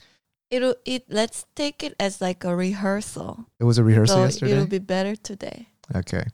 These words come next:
Speaker 2: So this podcast is brought to you by Gochujang. Gochujang brings, uh, Korea's best products, ceramics,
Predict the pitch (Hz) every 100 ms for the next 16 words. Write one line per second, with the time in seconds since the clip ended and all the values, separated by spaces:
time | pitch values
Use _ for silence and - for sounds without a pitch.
0 | - - - - 127 147 - - _ _
1 | 131 123 - 113 113 - 120 - 107 -
2 | 113 98 85 - 139 151 - 120 117 110
3 | 147 208 120 - - 113 107 107 120 123
4 | 120 110 - - 98 95 92 - 113 107
5 | 98 - 113 131 - 117 113 113 110 -
6 | - - 101 98 104 113 110 - -